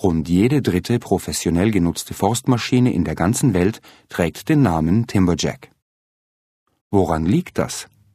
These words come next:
Die Beliebtheit der Forstmaschinen von Timberjack beruht auf ihrer Produktivität und Zuverlässigkeit. Auch der Kundendienst sowie der gut funktionierende Reparatur- und Ersatzteildienst spielen eine große Rolle.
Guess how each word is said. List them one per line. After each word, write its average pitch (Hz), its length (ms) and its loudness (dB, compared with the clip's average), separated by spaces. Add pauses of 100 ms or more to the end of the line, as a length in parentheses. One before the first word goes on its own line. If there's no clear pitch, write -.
(960)
Die 98 160 4
Beliebtheit 95 720 0
der 135 140 2
Forstmaschinen 117 800 0
von 82 260 0
Timberjack 110 640 0
beruht 107 380 0
auf 110 160 -4
ihrer 80 260 -2
Produktivität - 1040 -6
und 135 300 -2
Zuverlässigkeit. 76 1000 -4 (800)
Auch 82 260 -2
der - 160 -8
Kundendienst 123 840 2
sowie 98 260 0
der 76 140 -2
gut 104 240 -2
funktionierende 90 840 0
Reparatur- 78 720 0
und 82 200 -4
Ersatzteildienst 107 960 -2 (220)
spielen 143 360 2
eine 147 160 2
große 82 380 0
Rolle. 76 320 0